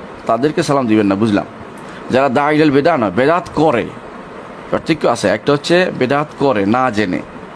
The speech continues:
তার এটাই দিন মনে করছে, তার কাছে স্পষ্ট নয়, মানুষ এটা করে যাচ্ছে, এরকম মানুষকে সালাম দেওয়া বন্ধ করবেন না, কারণ তাদের তো কোনো দোষ নাই, তারা চিন-, দিন জানে না, জাহেল। ইমাম আহমদ ইবনে হাম্বল যাদেরকে সালাম দিতেন না, তারা হচ্ছে বেদাতি, মানে বেদাত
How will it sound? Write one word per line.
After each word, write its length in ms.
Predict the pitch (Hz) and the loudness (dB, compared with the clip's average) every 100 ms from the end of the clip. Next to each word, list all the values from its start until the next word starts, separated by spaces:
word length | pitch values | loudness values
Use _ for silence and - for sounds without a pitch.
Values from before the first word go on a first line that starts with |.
| - - - 131 | -16 -16 -8 -2
তার 160 | 139 | 2
এটাই 280 | 143 165 165 | 2 2 2
দিন 200 | 143 147 | 4 6
মনে 200 | 135 120 | 4 4
করছে, 280 | 117 - 117 | 2 0 0
তার 160 | 120 | -2
কাছে 220 | 131 120 - | -2 -2 -2
স্পষ্ট 360 | - 127 - | -2 -4 0
নয়, 240 | 110 87 - - - - - - | 0 0 -4 -12 -18 -18 -14 -2
মানুষ 180 | 123 139 | 2 2
এটা 100 | 135 | 2
করে 240 | 156 139 | 4 4
যাচ্ছে, 360 | 117 104 - 101 | 4 0 -2 0
এরকম 240 | 151 165 165 | 2 2 2
মানুষকে 260 | 139 147 165 | 2 2 2
সালাম 240 | 151 135 | 0 2
দেওয়া 140 | 117 107 | 4 4
বন্ধ 120 | 117 | 2
করবেন 280 | 120 104 95 | 2 0 0
না, 100 | 95 | 0
কারণ 180 | 117 131 | -2 -2
তাদের 200 | 135 151 | -2 0
তো 60 | |
কোনো 120 | 160 | 2
দোষ 240 | 147 170 117 | 2 2 2
নাই, 80 | 110 | 0
তারা 140 | 131 | 0
চিন-, 280 | - 165 110 123 | 0 0 2 4
দিন 160 | 147 | 4
জানে 240 | 131 156 107 | 4 2 0
না, 100 | 82 - - - | -2 -12 -14 -2
জাহেল। 280 | 131 131 - - - - - - - - | 0 0 -4 -8 -18 -18 -18 -16 -12 -2
ইমাম 140 | 131 135 | 2 2
আহমদ 260 | 139 165 | 4 4
ইবনে 140 | 180 185 | 4 2
হাম্বল 220 | 175 175 | 2 4
যাদেরকে 400 | 151 147 151 175 - - - | 4 2 2 0 0 -10 -6
সালাম 280 | - 156 139 | 0 4 4
দিতেন 220 | 127 151 | 4 4
না, 120 | 165 | 4
তারা 200 | 135 127 | 2 2
হচ্ছে 260 | 147 - 151 | 0 2 0
বেদাতি, 720 | 110 113 127 131 - 143 95 - - - - - - | 2 2 0 -2 -2 -2 -2 -4 -16 -16 -16 -10 0
মানে 120 | 117 | 2
বেদাত 680 | 110 123 120 139 - - | 4 4 4 2 0 -2